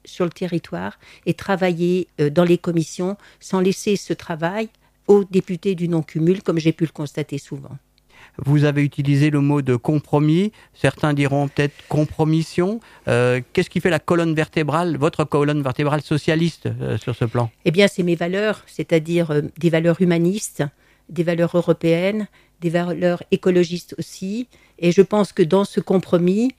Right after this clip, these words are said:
Speaker 1: euh, mes valeurs, je les, je dois les sauvegarder, sinon il n'y a pas la place au compromis. Mais on est tous dans ce schéma-là. Et des compromis, j'en ai bâti avec, euh, euh, la, la précédente majorité et même avec, euh,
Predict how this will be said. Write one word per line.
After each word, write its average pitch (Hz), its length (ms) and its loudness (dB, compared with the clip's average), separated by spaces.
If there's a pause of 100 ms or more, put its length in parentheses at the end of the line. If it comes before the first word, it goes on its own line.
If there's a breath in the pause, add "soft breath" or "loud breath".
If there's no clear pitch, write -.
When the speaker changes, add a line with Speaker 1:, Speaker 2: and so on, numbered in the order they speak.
(240 soft breath)
Speaker 1:
euh, 170 200 2 (280)
mes 190 220 2
valeurs, 202 540 0
je 175 180 -2
les, 165 300 2
je - 120 -2
dois 180 220 2
les 185 100 0
sauvegarder, 160 520 -2
sinon 170 300 0
il 170 80 2
n'y 165 100 4
a 156 40 0
pas 196 180 -6
la 208 120 -6
place 170 300 -10
au 160 40 -6
compromis. 139 560 -8
Mais 151 300 -2
on 160 140 -4
est 170 120 2
tous 240 300 -6
dans 170 160 -2
ce - 140 -8
schéma-là. 175 580 -6 (260 soft breath)
Et 156 200 2
des 170 160 2
compromis, 190 480 0
j'en 175 160 2
ai 165 80 4
bâti 254 600 0
avec, 175 380 -2
euh, 156 380 0
euh, 160 240 -10 (120)
la, 156 220 -6
la 156 140 -4
précédente 175 500 -4
majorité 180 720 -2
et 190 60 4
même 240 240 -2
avec, 208 380 2
euh, 180 160 2